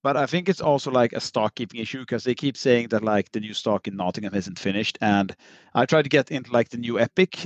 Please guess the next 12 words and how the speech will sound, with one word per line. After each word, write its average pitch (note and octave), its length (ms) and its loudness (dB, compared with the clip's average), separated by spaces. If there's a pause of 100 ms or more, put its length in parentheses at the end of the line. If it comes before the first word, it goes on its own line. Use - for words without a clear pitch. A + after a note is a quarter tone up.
Legion A2 240 0
Imperialis, G#2 640 2
and A2 280 2
that C3 200 2
stuff - 360 2
has A2 160 0
been G#2 180 -2 (100)
out G2+ 220 0
of F#2+ 100 -6
stock G2+ 400 -2
since F#2+ 380 -8
release. - 520 -12